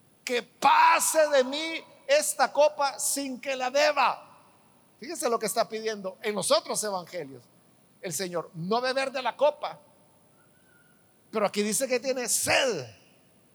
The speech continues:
Y según esta interpretación, es sed de beber de la copa. Es lo contrario. ¿Por qué Juan lo presenta así, al contrario de los otros evangelios?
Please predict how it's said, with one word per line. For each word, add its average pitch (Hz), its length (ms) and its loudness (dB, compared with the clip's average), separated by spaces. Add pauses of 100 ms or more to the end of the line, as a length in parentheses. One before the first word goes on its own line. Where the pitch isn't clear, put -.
(460)
Y 254 120 -4
según 208 360 2
esta 277 200 0
interpretación, 285 760 -2
es 240 160 -2
sed 294 340 0
de 262 120 0
beber 226 480 -2
de 196 160 -6
la 190 200 -8
copa. 294 600 0 (1900)
Es 226 140 -4
lo 294 160 2
contrario. 240 720 -6 (400)
¿Por 233 180 -10
qué 349 140 -2
Juan 294 240 -6
lo 262 140 0
presenta 240 440 -4
así, 247 300 -4 (180)
al 220 160 0
contrario 220 580 -2
de 202 60 -4
los 190 180 -6
otros 208 260 -8
evangelios? 147 580 -10